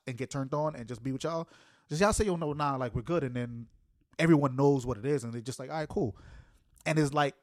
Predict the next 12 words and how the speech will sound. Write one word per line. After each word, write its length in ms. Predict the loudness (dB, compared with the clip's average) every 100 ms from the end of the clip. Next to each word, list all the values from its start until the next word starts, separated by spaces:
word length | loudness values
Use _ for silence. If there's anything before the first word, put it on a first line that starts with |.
| _ _ _ _ _ -2
at 100 | 6
least 200 | 6 4
in 180 | -2 -2
this 220 | 0 0
crowd, 440 | -2 2 6 6 8
no 100 | 8
one 180 | 8 4
was 140 | 4
really 180 | 2 2
fiending 400 | -2 -2 0 0
because 500 | 0 2 2 2 -2 -14 -18 -20 -20 -20 _ _ 4
there's 220 | 6 4